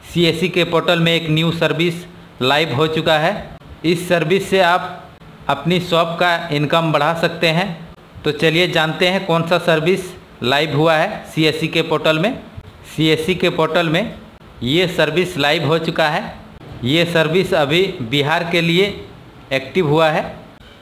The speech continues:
लोक सेवाओं का अधिकार एवं अन्य सेवाएं, आरटीपीएस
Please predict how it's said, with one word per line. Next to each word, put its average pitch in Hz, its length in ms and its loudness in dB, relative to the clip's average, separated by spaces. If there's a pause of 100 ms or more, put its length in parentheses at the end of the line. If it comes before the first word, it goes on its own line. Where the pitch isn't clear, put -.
लोक 165 360 2
सेवाओं 160 640 2
का 185 200 2
अधिकार 165 800 0
एवं 170 380 2
अन्य 175 360 0
सेवाएं, 135 480 0 (640)
आरटीपीएस 175 1000 2